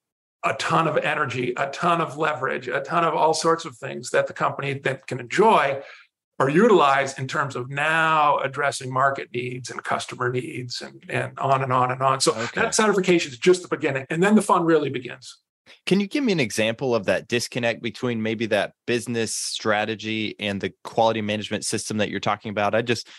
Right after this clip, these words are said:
Speaker 2: trying to wrap my head around that a little bit.
Speaker 1: Yeah, sure. So from a strategic perspective, to be, well, our strategy to be the number one E Q M S provider in the world, what, you know, that's our vision.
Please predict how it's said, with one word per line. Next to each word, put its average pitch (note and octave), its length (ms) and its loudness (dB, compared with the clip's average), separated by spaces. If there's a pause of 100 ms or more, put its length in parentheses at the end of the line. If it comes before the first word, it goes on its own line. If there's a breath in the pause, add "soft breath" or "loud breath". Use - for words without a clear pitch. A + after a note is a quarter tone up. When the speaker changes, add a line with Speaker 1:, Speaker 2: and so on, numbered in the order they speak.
(140 loud breath)
Speaker 2:
trying D#3 180 0
to C3+ 60 -2
wrap B2+ 180 0
my G2+ 100 -2
head G2 160 0
around E2+ 280 -2
that E2+ 140 -2
a - 20 -10
little E2+ 100 -6
bit. E2 240 -4 (400)
Speaker 1:
Yeah, F#3+ 220 4
sure. F3+ 320 4
So E3 460 4
from C#3+ 160 -6
a C3+ 120 0
strategic E3+ 680 0
perspective, C#3+ 800 -2
to D#3 140 -4
be, D3+ 140 2
well, G#3 180 6
our E3+ 180 6
strategy C3 540 0
to C3 80 -4
be C3+ 320 -4
the C3+ 100 2
number C#3 300 2
one C#3 640 0
E C#3+ 260 0
Q C#3+ 220 0
M C#3+ 140 4
S - 720 -4
provider D3 720 4
in D3 180 -4
the C#3+ 100 -4
world, C#3+ 460 4
what, - 240 -2
you C3 200 -2
know, C#3+ 80 2
that's C#3 160 0
our C#3+ 200 4
vision. C3 460 2